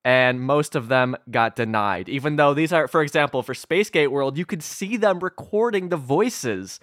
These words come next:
And I went to correct it with, I said that in the thing. You could see the footage. They are not doing this. And my corrections got declined.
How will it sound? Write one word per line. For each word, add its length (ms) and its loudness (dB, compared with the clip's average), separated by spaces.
And 180 4
I 80 6
went 300 0
to 80 -2
correct 480 0
it 140 -2
with, 340 -4
I 80 4
said 260 -2
that 220 4
in 140 -2
the 60 -2
thing. 300 -2
You 100 0
could 160 -2
see 200 -6
the 100 0
footage. 380 0
They 160 2
are 100 4
not 300 0
doing 260 -2
this. 300 -6
And 160 2
my 100 4
corrections 560 -2
got 300 2
declined. 640 -2